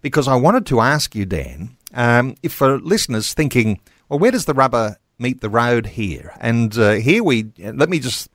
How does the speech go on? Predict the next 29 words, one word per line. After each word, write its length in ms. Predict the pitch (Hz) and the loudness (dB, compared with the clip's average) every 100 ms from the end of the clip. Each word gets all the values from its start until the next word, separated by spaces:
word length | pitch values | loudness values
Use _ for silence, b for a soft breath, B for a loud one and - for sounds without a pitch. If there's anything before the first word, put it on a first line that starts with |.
| _ _ | _ _
throw 160 | 170 | 0
you 160 | 190 170 | 2 2
into 140 | 156 | 0
the 80 | 135 | 0
deep 240 | 127 151 - | 0 0 2
end, 340 | 101 73 - _ b b b | 0 -2 -14 _ b b b
because 260 | - 127 131 | -8 -2 0
we've 100 | 135 | 2
just 220 | 185 - | 2 0
had 200 | 160 131 | -2 -2
this 200 | 131 135 | -2 -2
week's 220 | 113 113 | -2 -2
federal 280 | - 98 107 | -2 0 0
budget. 400 | 92 80 82 175 - _ _ - b b b b b | 0 -4 -4 -4 -6 _ _ -20 b b b b b
And 120 | 110 | -2
last 340 | 110 151 190 143 | 2 4 2 0
night, 300 | 127 160 - B | -2 -2 -6 B
uh, 320 | - 110 110 107 | -4 0 0 0
some 320 | - 165 156 | 0 0 0
listeners 460 | 120 120 156 220 | -2 -4 -6 -4
who 140 | 120 98 | -2 2
are 200 | 98 95 | 2 2
really 320 | 95 127 98 | 2 2 0
political 420 | 110 123 127 101 | -2 0 0 0
animals 380 | 123 120 104 123 | 0 0 -4 -2
might 220 | 120 127 | 0 2
well 260 | 113 127 123 | 2 0 2
have, 300 | 107 - | -2 -6
uh, 120 | 120 | -6